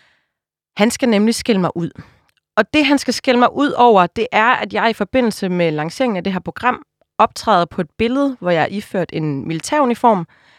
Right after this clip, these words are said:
med en lille rose på kraven og et rødt armbind, øh, ikke mundbind, men armbind, hvor der er et, øh, socialdemokratisk, øh, A på.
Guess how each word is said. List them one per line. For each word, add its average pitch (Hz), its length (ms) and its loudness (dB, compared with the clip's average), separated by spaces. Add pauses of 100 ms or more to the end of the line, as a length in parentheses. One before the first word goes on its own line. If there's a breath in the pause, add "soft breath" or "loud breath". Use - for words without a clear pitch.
(140 soft breath)
med 202 180 0
en 170 120 -2
lille 180 300 2
rose 233 380 0
på 226 100 -6
kraven 220 500 2
og 190 140 2
et 180 160 -4
rødt 214 160 -4 (120)
armbind, 220 500 -2 (140)
øh, 165 140 -4 (140)
ikke 233 200 0
mundbind, 254 460 0
men 170 160 -4
armbind, 254 420 2 (500 loud breath)
hvor 202 100 4
der 208 140 4
er 220 240 4
et, - 180 -8
øh, 175 200 -2
socialdemokratisk, 185 920 -6
øh, 160 160 -2 (100)
A 190 220 -2
på. - 260 -10